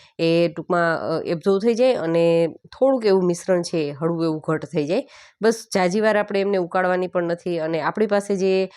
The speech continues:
સાબુદાણા છે એમને ગેસ ઉપર લઈ લઈ અને ટમેટાને નીચે ઉતારી અને સાઈડ પર રાખી દઈએ.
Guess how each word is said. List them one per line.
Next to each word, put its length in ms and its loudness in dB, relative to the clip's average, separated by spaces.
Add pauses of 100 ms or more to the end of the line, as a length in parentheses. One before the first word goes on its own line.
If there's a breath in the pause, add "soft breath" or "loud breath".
(160 loud breath)
સાબુદાણા 600 0
છે 320 -4
એમને 200 -2
ગેસ 240 -4
ઉપર 220 -4
લઈ 160 0
લઈ 160 0
અને 200 0
ટમેટાને 480 -2
નીચે 260 -6
ઉતારી 380 0
અને 120 -4
સાઈડ 320 -8
પર 80 -6
રાખી 260 -8
દઈએ. 220 -8